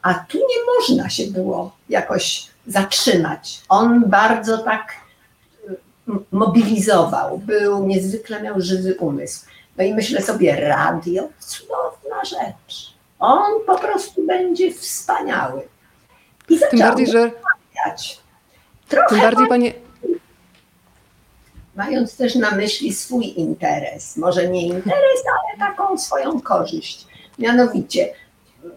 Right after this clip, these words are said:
Speaker 1: praca w Tok F M byłaby pracą bardziej stacjonarną.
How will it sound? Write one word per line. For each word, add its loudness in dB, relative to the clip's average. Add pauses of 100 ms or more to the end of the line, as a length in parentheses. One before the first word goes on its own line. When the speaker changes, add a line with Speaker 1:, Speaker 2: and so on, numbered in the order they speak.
(200)
Speaker 1:
praca 2
w -6 (200)
Tok -4
F -2
M -2 (100)
byłaby 2
pracą 0
bardziej 4
stacjonarną. -4